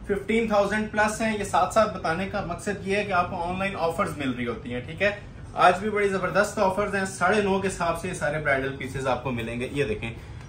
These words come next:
अब ये सारा cutwork काविया हुआ हुआ है साइड में,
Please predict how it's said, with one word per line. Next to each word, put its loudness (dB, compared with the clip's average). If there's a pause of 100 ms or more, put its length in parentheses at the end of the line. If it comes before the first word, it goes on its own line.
(120)
अब 0
ये 6
सारा 6
cutwork 4
काविया 6
हुआ 6
हुआ 6
है 4
साइड 6
में, 4